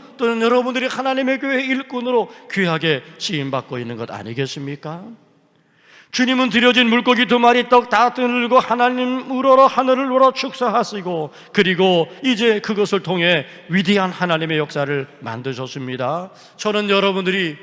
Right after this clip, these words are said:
비록 보잘것없고 비록 내세울 것 없다 할지라도, 우리가 주님의 손에 들려지기만 하면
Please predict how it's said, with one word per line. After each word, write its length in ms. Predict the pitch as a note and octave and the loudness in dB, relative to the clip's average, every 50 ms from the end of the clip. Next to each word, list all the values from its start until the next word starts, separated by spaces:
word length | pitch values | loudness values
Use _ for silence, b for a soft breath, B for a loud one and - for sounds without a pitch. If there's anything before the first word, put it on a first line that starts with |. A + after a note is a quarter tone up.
| - - - | -20 -14 -10
비록 520 | - E3 D#3+ E3 D3+ D3+ - - - _ | -8 -6 -4 -4 -6 -8 -10 -18 -20 _
보잘것없고 1000 | - - - - A#2+ B2 - C#3 C3+ C3 C#3 C#3 - - D#3 D#3 E3+ F3 F#3 G3 b b b b b | -20 -14 -10 -8 -8 -8 -8 -10 -10 -10 -10 -12 -12 -14 -14 -12 -12 -12 -14 -16 b b b b b
비록 380 | b F#3+ F3+ F#3 E3+ D#3+ C3+ | b -4 -2 -2 -4 -6 -6
내세울 400 | G#2 B2+ C3+ C3+ - E3+ F3 F3+ | -4 -4 -4 -2 -2 -4 -6 -6
것 120 | F3 F#3+ F#3 | -8 -10 -10
없다 240 | F#3 F3+ - F3+ E3 | -10 -10 -10 -10 -10
할지라도, 600 | F3 E3+ - - E3 C3+ A#2+ A#2 - B2+ A2+ - _ _ _ _ b b b b b b b b b | -10 -10 -12 -12 -12 -12 -12 -12 -14 -16 -16 -18 _ _ _ _ b b b b b b b b b
우리가 340 | A#3 A3+ A#3+ B3 B3 B3+ A#3 | -2 0 2 4 4 4 4
주님의 380 | - G3 A#3 A#3+ C4 B3+ C4 | 4 2 4 4 6 6 6
손에 260 | - - C4 C4 C4 | 4 4 4 2 2
들려지기만 680 | B3+ B3+ A#3+ A#3+ B3 B3 F3+ G3 F3+ A3 G#3 G3+ F3+ D#3+ | 2 2 2 4 4 4 4 2 0 2 4 4 4 4
하면 420 | D3+ F#3+ F3+ E3 C3 A2 G2 F2 | 4 2 2 0 -2 -4 -8 -14